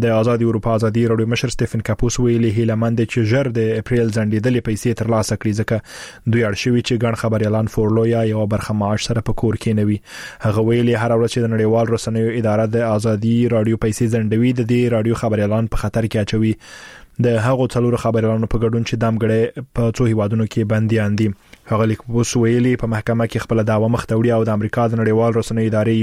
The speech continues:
یو سی جی ایم سره کار ته دوام ورکوي، څو ډاډ ترلاسه کړي چې د روان مالي کال پاتې بودیجه ورسپارل کیږي. د امریکا د نړیوال رسنیو ادارې یو سی جی ایم د مارچ په څوارلسمه د امریکا د ولسمشر ډونالډ ټرمپ د یوې اجرایي فرمان په اساس د ازادي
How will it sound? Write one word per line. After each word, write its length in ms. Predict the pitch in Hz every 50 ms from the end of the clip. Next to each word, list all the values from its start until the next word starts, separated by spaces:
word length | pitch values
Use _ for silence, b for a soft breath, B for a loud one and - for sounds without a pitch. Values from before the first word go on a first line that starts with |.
| 110
یو 100 | 110 107 -
سی 100 | 117 110 107 113
جی 80 | 113
ایم 100 | 117 117 113 -
سره 160 | 120 107 - -
کار 180 | 117 113 110 -
ته 100 | 120 110 113
دوام 260 | 113 117 120 120 110
ورکوي، 320 | 104 - - 113 120 117 - 131
څو 80 | 123 - B B B B B B B B B 120 113
ډاډ 260 | 123 117 113 - - 120
ترلاسه 340 | 107 113 113 107 - 110 -
کړي 140 | 139 113 - -
چې 280 | 123 117 110 107 113
د 100 | 110 110 107 107
روان 280 | 107 110 113 110 110 104
مالي 240 | 101 104 113 110 - 117
کال 180 | 110 113 117
پاتې 560 | 95 - - - 113 110 107 - 117 110 107 113
بودیجه 320 | 107 104 101 117 113 113 - 123 117
ورسپارل 420 | 104 - - 120 107 104 104 104 - -
کیږي. 300 | 113 104 104 104 107 101 95 _ B B B B B B B B B B B B B B B B
د 140 | - 127 123
امریکا 260 | 123 127 - 147 139
د 140 | 131 131 131
نړیوال 360 | 127 123 123 127 127 120 127 -
رسنیو 260 | 127 123 123 123 120
ادارې 240 | 117 113 110 117 117 113 117 117
یو 120 | 113 - -
سی 100 | 123 110 104 113
جی 100 | 120 120
ایم 100 | 123 117 117
د 80 | 113 113
مارچ 180 | 117 113 - -
په 60 | - - 120
څوارلسمه 440 | 107 107 107 - - 117 120 113 110
د 40 | 107 107
امریکا 180 | 107 - - 120 117
د 140 | 110 107 107
ولسمشر 500 | - - 131 120 - - 127 120 - 127
ډونالډ 380 | 120 120 113 110 104 - -
ټرمپ 280 | 123 123 123 120 - 131
د 160 | 127 117 110
یوې 140 | 113 113 117 117 101
اجرایي 300 | 110 110 110 117 - -
فرمان 380 | 120 113 113 113 110 110 - 113
په 100 | 104 104
اساس 300 | - 120 117 113 - 123
د 100 | 110 101 104
ازادي 340 | 110 107 104 104 113 113